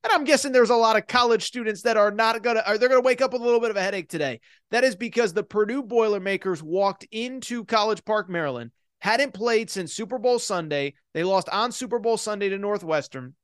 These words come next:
Purdue was number one. They're now number three. I don't even think they're gonna be number three anymore because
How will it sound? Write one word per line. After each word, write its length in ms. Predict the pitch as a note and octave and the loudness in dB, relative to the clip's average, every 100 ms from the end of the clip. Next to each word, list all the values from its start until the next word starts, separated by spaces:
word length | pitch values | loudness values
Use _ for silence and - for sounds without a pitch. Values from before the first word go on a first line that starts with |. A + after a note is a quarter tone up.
| _ _ _ _ _ _ _ | _ _ _ _ _ _ _
Purdue 240 | G3 G#3+ G3+ | -2 0 2
was 300 | G3+ A#3+ G3 | 2 2 0
number 260 | A#3+ A#3+ | -2 0
one. 400 | G#3+ F3+ E3+ E3 - _ _ | 0 0 0 -2 -12 _ _
They're 160 | E3 | 0
now 240 | E3+ F#3+ A#3+ | 2 2 0
number 340 | B3 A#3 A3 | 0 0 0
three. 540 | - A3+ B3 G3+ E3+ - _ _ _ _ | -2 -2 0 0 -2 -8 _ _ _ _
I 120 | A#3+ | 0
don't 120 | C4+ B3 | 2 2
even 160 | G#3+ | 2
think 100 | A3 | 2
they're 100 | G#3+ | 2
gonna 120 | G#3+ | 2
be 100 | G#3 | 0
number 220 | G3+ F#3+ F3 | -2 -2 -2
three 260 | B3 D4 | 0 2
anymore 480 | A3+ E3 D#3 D#3 C3+ _ | 2 2 0 -2 -4 _
because 460 | G3+ - A3+ F#3+ | -6 2 2 2